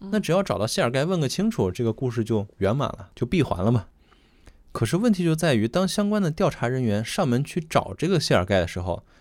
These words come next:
Speaker 2: 这个瓦伦蒂娜就告诉他们说啊，谢尔盖并不在现在。
Speaker 1: 嗯。
Speaker 2: 他说啊，在那一次穿越之后呢，他们又在一起生活了很长一段时间，可是谢尔盖又在某一天突然消失了。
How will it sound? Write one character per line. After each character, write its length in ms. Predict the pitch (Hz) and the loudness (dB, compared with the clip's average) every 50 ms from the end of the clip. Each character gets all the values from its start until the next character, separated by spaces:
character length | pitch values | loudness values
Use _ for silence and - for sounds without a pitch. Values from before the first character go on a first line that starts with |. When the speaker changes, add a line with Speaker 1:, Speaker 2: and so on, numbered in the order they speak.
| _ _ _ _ _ - | _ _ _ _ _ -8
Speaker 2:
这 100 | - 165 | -2 2
个 60 | 151 147 | 4 6
瓦 140 | 120 92 | 6 6
伦 120 | 87 95 117 | 4 4 2
蒂 100 | 151 160 | 2 2
娜 140 | 160 143 135 | 2 0 0
就 80 | 139 | 0
告 160 | - 165 147 | 0 0 0
诉 80 | 123 - | 0 0
他 140 | - - 131 | -2 -4 -2
们 100 | 127 123 | -2 -2
说 180 | 110 - 117 107 | 0 0 -2 -2
啊， 120 | 95 - - | -2 -4 -10
谢 220 | - - - 170 | -12 -4 0 0
尔 100 | 131 107 | 0 2
盖 140 | - 123 117 | 2 0 0
并 220 | - - 160 120 | 0 0 -2 -2
不 80 | 107 110 | -2 -2
在 140 | - 123 113 | -2 -2 -2
现 220 | - - 131 107 | -2 -4 -4 -2
在。 220 | 104 - 110 - - _ _ _ - | -2 -2 -4 -4 -6 _ _ _ -14
Speaker 1:
嗯。 340 | 247 240 247 247 254 254 247 - _ _ _ _ _ _ _ _ _ _ | -12 -10 -10 -10 -12 -14 -16 -20 _ _ _ _ _ _ _ _ _ _
Speaker 2:
他 160 | - - 185 | -4 -2 -2
说 200 | - - 196 185 | 0 2 2 2
啊， 60 | 123 | 2
在 140 | - - 175 | 2 0 0
那 180 | 196 220 208 165 | 0 2 2 2
一 40 | |
次 140 | 156 156 165 | 2 0 -2
穿 200 | 160 - - 175 | -2 0 0 2
越 120 | 175 165 147 | 2 2 0
之 100 | 143 156 | 0 0
后 180 | - - 175 | 2 2 2
呢， 200 | 147 123 104 107 - _ | 4 2 0 -2 -6 _
他 120 | - - 170 | -2 -2 0
们 120 | 170 175 | 2 2
又 100 | 175 160 | 0 2
在 140 | 160 165 160 | 2 2 2
一 60 | 156 | 0
起 160 | 156 - - | 0 -2 -4
生 220 | 95 - - 147 151 | -6 -4 -2 -2 0
活 140 | 135 127 | 2 2
了 80 | 123 131 | 2 2
很 160 | - - 90 | 2 -2 -4
长 220 | - - 92 107 131 | -4 -2 -2 -2 0
一 60 | 143 | 0
段 140 | 143 131 113 | 0 -2 -2
时 140 | - - | -2 -4
间， 280 | 113 117 127 123 131 156 - _ _ _ _ _ _ _ _ _ _ _ | -2 0 0 0 -2 -4 -8 _ _ _ _ _ _ _ _ _ _ _
可 140 | - - | 2 2
是 60 | 127 143 | 2 2
谢 140 | - - | 2 2
尔 80 | 190 147 | 0 0
盖 160 | 135 147 135 | 2 0 0
又 220 | 135 180 233 226 180 | 0 2 2 2 2
在 160 | 160 160 135 | 2 2 2
某 180 | 120 92 80 | 2 0 -2
一 60 | 85 95 | -4 -6
天 220 | - - 101 98 | -6 -4 -4 -4
突 160 | - - 117 | -4 -4 -4
然 100 | 101 107 | -4 -4
消 160 | - - 113 | -4 -4 -6
失 160 | 110 - - 110 | -6 -4 -4 -6
了。 180 | 98 - 123 | -6 -6 -8